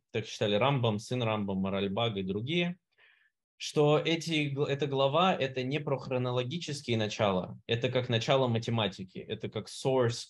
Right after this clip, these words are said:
code, это и ядровой ключевой код Вселенной, за которым, э, пишется весь скрипт дальше.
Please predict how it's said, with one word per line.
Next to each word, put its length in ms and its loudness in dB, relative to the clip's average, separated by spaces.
code, 340 2
это 500 0
и 80 -8
ядровой 840 0
ключевой 1000 -2
код 400 2
Вселенной, 840 0
за 200 -8
которым, 680 0
э, 320 -2
пишется 540 -2
весь 520 -4
скрипт 500 -6
дальше. 500 -2